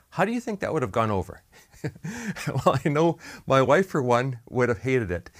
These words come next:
She does not like to be told what to do. And, and I'm quite certain you would have hated it too. You see, we're wired to question and challenge authority. We, we naturally rebel against rules others put in place. We struggle submitting to anyone,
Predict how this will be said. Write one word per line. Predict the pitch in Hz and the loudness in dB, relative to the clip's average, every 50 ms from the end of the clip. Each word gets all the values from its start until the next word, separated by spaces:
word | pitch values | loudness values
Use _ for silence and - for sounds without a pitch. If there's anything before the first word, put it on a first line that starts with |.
| - - _ | -20 -20 _
She | - - - | -8 -6 -4
does | 143 143 131 - | -2 -2 0 2
not | 156 156 147 | 4 4 6
like | 160 160 | 4 2
to | - 151 | 2 -2
be | 131 139 | -4 -4
told | 135 - - 131 131 123 | -4 -4 -2 0 0 0
what | 113 120 120 | 0 -2 -4
to | - 120 | -4 -6
do. | 95 92 90 80 82 90 - _ _ - - _ _ | -6 -4 -6 -6 -6 -10 -14 _ _ -20 -20 _ _
And, | - - 131 | -6 -2 2
and | 131 143 135 143 | 2 4 4 4
I'm | 175 185 180 | 4 2 2
quite | - - 190 175 147 - | 2 2 2 2 2 2
certain | - 170 170 160 156 120 - | 4 4 4 4 2 -2 -4
you | - 127 127 165 | 0 2 4 4
would | 180 165 | 6 4
have | 151 110 | 2 0
hated | 110 135 139 139 139 113 113 | 0 2 2 2 2 0 -2
it | 123 120 | -4 -4
too. | - - 92 78 - - _ _ _ _ - - _ _ _ _ _ _ | -4 -6 -6 -6 -6 -12 _ _ _ _ -20 -20 _ _ _ _ _ _
You | - 147 | -4 -2
see, | 127 - - 160 147 120 - | 0 2 2 2 2 2 0
we're | 151 135 151 151 | 0 0 2 2
wired | 135 131 135 139 156 165 180 190 190 190 | 4 6 6 6 6 4 2 0 -2 -4
to | - 147 135 | -6 -8 -8
question | - - - 151 139 135 - - - 135 | -8 -4 -2 -2 -2 -2 -4 -8 -8 -6
and | 127 117 | -6 -6
challenge | - - 127 110 107 117 117 113 107 | -6 -4 -4 -4 -4 -4 -6 -6 -8
authority. | 107 95 - 104 101 98 92 90 95 98 95 _ _ _ _ _ _ _ _ _ | -10 -8 -6 -6 -6 -6 -6 -8 -12 -14 -18 _ _ _ _ _ _ _ _ _
We, | 123 131 135 | -4 -2 0
we | 131 131 135 | 2 2 2
naturally | 139 131 131 143 160 180 190 - - 165 147 | 4 4 4 4 4 2 2 0 -4 -4 -2
rebel | 143 139 139 117 - 131 127 135 | -2 0 -2 0 2 4 4 4
against | 147 143 113 120 117 117 107 - - | 4 2 2 0 0 0 -2 -4 -4
rules | 117 120 131 139 117 98 107 95 85 - - | -4 -2 -2 0 0 -2 -2 -4 -6 -6 -4
others | - 123 117 127 117 - | -2 -2 0 -2 -4 -4
put | - - 113 | -6 -6 -6
in | 113 110 | -6 -6
place. | - - 131 110 67 - - - - - - _ _ _ _ _ _ _ _ _ _ - - | -6 -6 -8 -8 -8 -10 -12 -16 -16 -18 -20 _ _ _ _ _ _ _ _ _ _ -20 -4
We | - 147 | -2 0
struggle | 139 - - - 156 175 165 180 | 0 0 2 2 2 4 4 2
submitting | 170 - 185 151 156 156 156 156 | 0 0 0 2 2 2 0 0
to | 135 - | -4 -4
anyone, | 123 139 180 233 262 185 - - - | -2 -2 -2 -2 -4 -6 -8 -12 -14